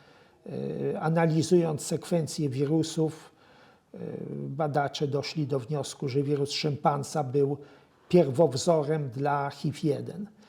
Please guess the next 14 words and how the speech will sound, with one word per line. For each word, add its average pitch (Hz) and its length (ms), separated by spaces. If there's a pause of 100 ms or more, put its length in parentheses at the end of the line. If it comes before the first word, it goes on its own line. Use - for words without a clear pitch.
(240)
hiv 180 280
dwa 170 340
przeszedł 180 540
z - 140
mniejszych 165 680
małp, - 420 (200)
z 127 160
gerezy. 147 640 (1300)
E, 190 60 (400)
wirusy 202 640
sars, 185 800
mers, 170 800 (220)
tutaj 185 380
prawdopodobnie 156 1300